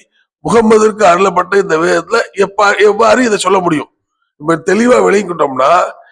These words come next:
இந்த இஸ்லாமிய மார்க்கம் வந்து அல்லாஹ்வின் மார்க்கம் என்றும், குர்ஆன் வந்து இறைவனின் வார்த்தை என்றும் தெளிவாக நம்ம தெரிந்துக்கிற முடியுங்க. அடுத்து என்னன்னா, இந்த வானத்தை பத்தி அல்லாஹ் என்ன சொல்றான்னா,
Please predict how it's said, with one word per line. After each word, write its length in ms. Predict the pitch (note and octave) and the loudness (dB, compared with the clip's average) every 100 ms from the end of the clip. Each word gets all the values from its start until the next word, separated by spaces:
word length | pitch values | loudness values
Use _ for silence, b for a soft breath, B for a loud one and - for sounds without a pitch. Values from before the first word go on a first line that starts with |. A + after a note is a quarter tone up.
| b - | b -8
இந்த 160 | D3 | -6
இஸ்லாமிய 600 | F3 G#3+ G#3+ G#3+ G#3+ G3+ | -4 0 0 0 2 0
மார்க்கம் 400 | E3+ E3 D#3+ D3+ | 4 2 2 -4
வந்து 480 | D3 E3+ A3 A#3 - b b b | -4 -2 -2 -2 -8 b b b
அல்லாஹ்வின் 460 | D3 F#3+ G#3+ G#3 F3+ | 0 2 4 2 2
மார்க்கம் 460 | E3 F3+ F#3 G3 E3+ | 2 2 2 -2 -2
என்றும், 640 | D3+ D3 F#3+ F3+ B2 - _ _ _ _ _ _ _ _ | -2 -2 -2 -2 -8 -16 _ _ _ _ _ _ _ _
குர்ஆன் 400 | - A3 B3 B3 | -2 2 4 2
வந்து 520 | G3 F3+ F3 A#3+ B3 E3 | 0 -4 -2 -2 -2 -4
இறைவனின் 460 | F#3 A#3 A3+ G3+ | -2 0 0 0
வார்த்தை 360 | F3+ G3 F#3+ F#3 | 2 2 2 0
என்றும் 440 | E3+ D#3+ F#3+ A3+ - - | 0 -2 -2 -2 -8 -6
தெளிவாக 480 | F3+ A3 A3 A3 | -2 2 4 2
நம்ம 200 | G3 E3+ | 0 -2
தெரிந்துக்கிற 400 | E3 F3+ F#3 D#3+ C#3+ | -2 -2 -2 -4 -6
முடியுங்க. 360 | D#3 C#3 A#2 G#2 _ _ _ _ _ - | -6 -4 -6 -6 _ _ _ _ _ -2
அடுத்து 380 | D#3 G#3 G3 | 0 0 -2
என்னன்னா, 540 | E3 C3+ A#2+ C3+ F#3 G3 | 0 -2 0 0 2 0
இந்த 120 | E3+ | 0
வானத்தை 360 | D#3+ F#3+ F#3+ E3+ | 2 2 0 -4
பத்தி 200 | E3 E3 | -4 0
அல்லாஹ் 200 | D3+ D#3+ | 0 0
என்ன 160 | E3 E3 | 0 -2
சொல்றான்னா, 640 | D3+ C#3 B2+ B2 C3 F3+ | 0 0 0 2 2 2